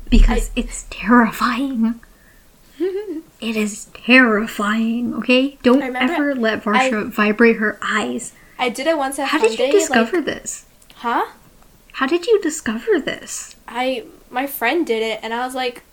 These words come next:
Speaker 2: "My turn," and then I did it.
Speaker 1: Oh my god.
Speaker 2: Yeah.
Speaker 1: Okay.
Speaker 2: I remember, um, at Fun Day, I, like,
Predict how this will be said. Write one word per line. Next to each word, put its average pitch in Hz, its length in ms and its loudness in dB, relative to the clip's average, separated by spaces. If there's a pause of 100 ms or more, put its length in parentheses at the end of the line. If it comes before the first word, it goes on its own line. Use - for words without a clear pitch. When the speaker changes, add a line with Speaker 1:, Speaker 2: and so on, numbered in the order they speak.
(360)
Speaker 2:
"My 277 140 4
turn," 254 420 0
and 269 160 -2
then 302 100 2
I 294 100 2
did 302 200 -4
it. 247 240 -6 (640)
Speaker 1:
Oh 269 40 -6
my 277 220 0
god. 247 640 -6 (480)
Speaker 2:
Yeah. 214 440 -4 (460)
Speaker 1:
Okay. 240 600 0 (600)
Speaker 2:
I 262 120 0
remember, 277 540 -4
um, 240 360 -6
at 226 180 -10
Fun 202 180 -14
Day, 285 260 -8 (200)
I, 226 280 -6
like, 208 260 -10